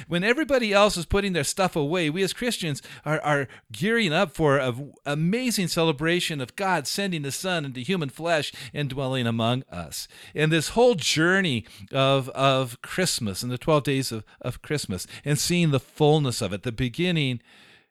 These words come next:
uh, and the end, the fullness of it. Uh, the end of something is better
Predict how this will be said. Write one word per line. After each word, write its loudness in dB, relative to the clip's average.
uh, -8
and 0
the -2
end, -2
the -8
fullness 0
of -2
it. -10
Uh, -8
the 0
end 4
of -2
something -2
is -4
better -2